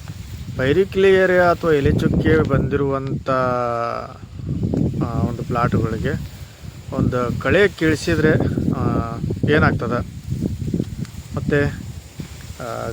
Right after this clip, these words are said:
ಕಳೆ ಕೀಳ್ಸೋಕ್ಕಿಂತ ಮುಂಚೆ ಒಂದು ಇದು ಬಂದಿರುವಂಥ ರೋಗ, ಕಳೆ ಕೀಳ್ಸಿದ ನಂತರ ಒಂದು ಸ್ಪ್ರೆಡ್ ಹೆಚ್ಚಿಗೆ ಆಗ್ತದ ಅಂತೇಳಿ, ಆ, ಒಂದಿಷ್ಟು ಕಾಮೆಂಟ್‌ಗಳು ಮಾಡಿದ್ರು. ಸಹಜವಾಗಿ, ಆ, ಈಗೇನಪ್ಪ ಅಂತಂದ್ರೆ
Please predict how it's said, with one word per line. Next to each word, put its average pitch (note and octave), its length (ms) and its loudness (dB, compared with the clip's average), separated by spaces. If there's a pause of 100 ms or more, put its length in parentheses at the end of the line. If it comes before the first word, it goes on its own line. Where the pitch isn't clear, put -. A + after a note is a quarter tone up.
ಕಳೆ E3 240 4
ಕೀಳ್ಸೋಕ್ಕಿಂತ E3 760 0
ಮುಂಚೆ D#3 640 2
ಒಂದು C#3 160 -4
ಇದು C3 180 -4
ಬಂದಿರುವಂಥ C#3 440 2
ರೋಗ, A#2+ 300 -2 (600)
ಕಳೆ B2+ 180 0
ಕೀಳ್ಸಿದ C#3 440 0
ನಂತರ C3+ 300 -4 (720)
ಒಂದು B2 440 -4
ಸ್ಪ್ರೆಡ್ C#3+ 340 0
ಹೆಚ್ಚಿಗೆ C3+ 400 2
ಆಗ್ತದ B2 300 0
ಅಂತೇಳಿ, B2 800 -2 (440)
ಆ, B2 40 -4 (440)
ಒಂದಿಷ್ಟು A#2+ 600 -4
ಕಾಮೆಂಟ್‌ಗಳು B2+ 540 -4
ಮಾಡಿದ್ರು. A#2+ 640 -4
ಸಹಜವಾಗಿ, A#2+ 640 -4 (1300)
ಆ, A2+ 240 -6
ಈಗೇನಪ್ಪ D3 540 -2
ಅಂತಂದ್ರೆ C3+ 360 -2